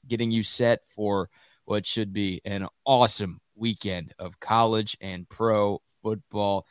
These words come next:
Hell, even some great high school football here around Central Texas with the Battle of the Lakes going on between Westlake and Lake Travis.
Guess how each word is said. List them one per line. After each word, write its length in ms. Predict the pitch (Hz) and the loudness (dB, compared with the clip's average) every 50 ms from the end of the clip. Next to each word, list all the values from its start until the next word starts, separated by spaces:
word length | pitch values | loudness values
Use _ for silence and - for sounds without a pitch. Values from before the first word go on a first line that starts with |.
| _ _ _ _ - | _ _ _ _ -2
Hell, 240 | 123 120 101 87 - | 0 0 0 -2 -8
even 220 | 110 110 117 107 | -12 -12 -10 -10
some 160 | - 104 104 101 | -10 -10 -8 -6
great 180 | 117 117 107 | -6 -4 -4
high 200 | - - 107 123 | -4 -4 -4 -4
school 280 | 117 - - 101 90 82 | -4 -6 -8 -10 -14 -14
football 460 | - - 90 - _ 85 85 80 80 | -14 -16 -16 -16 _ -8 -8 -6 -6
here 200 | 80 95 98 95 | -4 -4 -2 -2
around 360 | 90 92 92 92 92 92 90 | -2 -2 -2 -2 -4 -4 -6
Central 360 | - - 98 90 - - 101 | -6 -8 -8 -8 -6 -8 -10
Texas 480 | 87 - - 110 104 - - 104 98 - | -8 -4 -2 -2 -2 0 -2 -6 -6 -6
with 120 | 107 98 | -8 -8
the 80 | - 95 | -8 -6
Battle 340 | 90 104 110 107 104 101 95 | -2 0 0 0 0 -2 -4
of 80 | 98 | -6
the 100 | 92 90 | -6 -8
Lakes 420 | 87 98 113 113 107 92 - - - - - - - _ _ | -4 0 2 2 2 2 -2 -6 -8 -10 -18 -20 -20 _ _
going 280 | - 107 98 98 98 | -2 0 0 0 0
on 180 | 104 104 104 101 | 0 0 0 0
between 420 | 95 92 - - 107 101 95 92 | -2 -6 -6 -6 -4 -4 -4 -2
Westlake 640 | 92 104 107 107 - - - 104 101 98 92 - - - | 0 2 2 2 0 -2 -2 -2 -2 -2 -2 -6 -8 -6
and 260 | 98 101 98 98 95 | -6 -4 -4 -4 -4
Lake 240 | 92 92 90 90 - | -6 -6 -6 -6 -8
Travis. 560 | - - 131 127 127 131 123 127 117 - - | 0 4 6 8 8 10 10 8 8 6 2